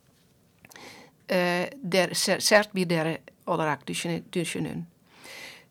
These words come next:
Tüm böcekler gibi altı bacağı var. Ve bal arıları, e, uçarken vücutlarına yakın tutuyorlar bacakları.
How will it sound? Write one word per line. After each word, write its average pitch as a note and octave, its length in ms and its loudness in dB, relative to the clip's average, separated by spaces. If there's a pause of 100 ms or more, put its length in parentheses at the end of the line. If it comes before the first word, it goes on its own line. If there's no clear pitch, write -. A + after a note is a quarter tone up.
(420)
Tüm D#4 240 4
böcekler B3+ 540 4
gibi G#3+ 300 -2
altı G3 300 2
bacağı D#3+ 420 -2
var. G#3+ 400 -2 (1120)
Ve A3 300 6
bal D4+ 180 8
arıları, G#3+ 560 4 (260)
e, F#3+ 400 0
uçarken B3 680 2 (180)
vücutlarına A3 520 4
yakın G#3 360 2
tutuyorlar D#3 640 -4
bacakları. D3 600 -2